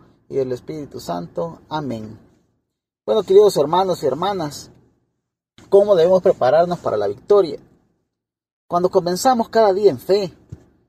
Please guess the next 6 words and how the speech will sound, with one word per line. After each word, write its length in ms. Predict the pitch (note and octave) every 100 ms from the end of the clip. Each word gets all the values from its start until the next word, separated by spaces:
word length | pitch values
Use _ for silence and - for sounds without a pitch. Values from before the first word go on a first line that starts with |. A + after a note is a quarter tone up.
| _ _ _ -
anticipando 880 | C#3 C#3 - C#3 - E3+ F#3+ F3+
algo 240 | F3 C#3+ A#2
bueno, 400 | D#3 G3 D#3+ B2 _ _ _ _ _ _ _ _ _ _
Dios 320 | D#3 G3 G3 D3+
nos 240 | B2 A#2+
dice 600 | D#3 G3+ G3 C#3+ G2 -